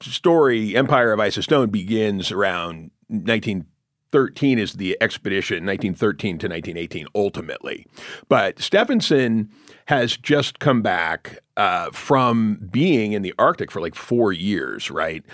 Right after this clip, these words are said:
Um, and he had been on, uh, in nineteen oh five, he did an expedition in, in Iceland, and then he was on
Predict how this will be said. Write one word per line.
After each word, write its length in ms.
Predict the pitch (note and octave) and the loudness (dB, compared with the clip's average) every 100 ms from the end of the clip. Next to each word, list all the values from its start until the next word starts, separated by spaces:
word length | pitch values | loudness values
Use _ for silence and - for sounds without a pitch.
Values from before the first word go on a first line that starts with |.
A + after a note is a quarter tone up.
| - - | -20 -2
Um, 400 | G#2 G2 F#2 F2 - | 2 4 2 -2 -2
and 380 | G#2 G#2+ G2 G2 - _ - | 2 4 4 0 -4 _ 0
he 160 | C#3+ C3 | 2 4
had 380 | A#2+ G2 C3+ | 2 -2 -2
been 160 | C#3 C#3+ | 2 4
on, 440 | A#2+ A2+ A2 G#2 - | 4 2 0 -2 0
uh, 140 | A2+ | 2
in 140 | B2+ B2+ | 4 4
nineteen 240 | C#3+ C3+ | 4 2
oh 80 | G2+ | 2
five, 360 | - D3 D3 | 4 4 4
he 120 | B2+ C3+ | 2 2
did 160 | C3 | 4
an 80 | B2+ | 2
expedition 500 | B2 A2+ A#2+ - A#2 | 0 0 -2 0 -2
in, 360 | G2 F#2 F2+ - | -2 -4 -6 -8
in 200 | - E2 - | -8 -6 2
Iceland, 460 | B2+ - B2+ A#2+ | 2 2 0 2
and 100 | G#2 | 2
then 120 | G2+ | 0
he 100 | F#2+ | 0
was 160 | G2 F#2+ | -2 -2
on 300 | G#2 G2 | 0 -2